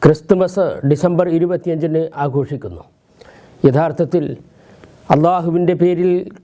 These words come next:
കറ്റുകെട്ടിപ്പറയുന്ന ഈ ചീത്തയായ ആചാരത്തിന് പിന്തുണ പ്രഖ്യാപിക്കുകയാണ് ക്രിസ്തുമസ് ആഘോഷങ്ങളിൽ പങ്കാളികളാകുന്ന മുസ്ലിങ്ങൾ ചെയ്യുന്നത്. അതിനാൽ തന്നെ തൻ്റെ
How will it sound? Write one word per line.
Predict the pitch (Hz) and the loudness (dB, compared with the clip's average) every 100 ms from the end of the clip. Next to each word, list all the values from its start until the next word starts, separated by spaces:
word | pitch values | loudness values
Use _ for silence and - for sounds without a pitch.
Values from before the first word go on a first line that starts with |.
| 151 | -4
കറ്റുകെട്ടിപ്പറയുന്ന | - 180 170 190 170 180 180 175 185 175 - - _ _ _ - | 0 0 0 -2 -2 -2 -2 -4 -6 -6 -10 -20 _ _ _ -4
ഈ | 147 175 175 123 98 92 - _ _ _ - - - | 0 2 0 -4 -10 -18 -20 _ _ _ -20 -12 0
ചീത്തയായ | 185 190 214 196 185 190 190 185 175 | 2 2 2 2 0 0 0 0 -2
ആചാരത്തിന് | 185 180 190 185 190 185 - - _ _ _ _ 165 | 0 0 0 -2 -2 -4 -6 -12 _ _ _ _ 2
പിന്തുണ | 175 190 208 180 | 2 2 0 -2
പ്രഖ്യാപിക്കുകയാണ് | 180 190 185 180 185 180 190 175 160 139 - _ _ _ _ - | -2 0 -2 -4 -4 0 0 0 -4 -12 -18 _ _ _ _ 0
ക്രിസ്തുമസ് | 151 151 175 175 170 | 0 0 0 0 -2
ആഘോഷങ്ങളിൽ | 156 175 165 175 175 175 180 | -2 -2 -2 -2 -2 -2 -4
പങ്കാളികളാകുന്ന | 175 175 175 175 180 175 170 175 170 | -2 -2 -2 -4 -4 -4 -4 -4 -4
മുസ്ലിങ്ങൾ | 185 160 170 160 139 | -4 -2 -2 -4 -4
ചെയ്യുന്നത്. | 151 135 82 - - _ _ - - - - | -4 -4 -6 -16 -20 _ _ -20 -20 -16 -2
അതിനാൽ | 139 156 165 151 | 0 2 0 -2
തന്നെ | 160 160 131 - - - - - _ - | 0 -2 -4 -14 -20 -20 -20 -20 _ 0
തൻ്റെ | 147 160 | 2 2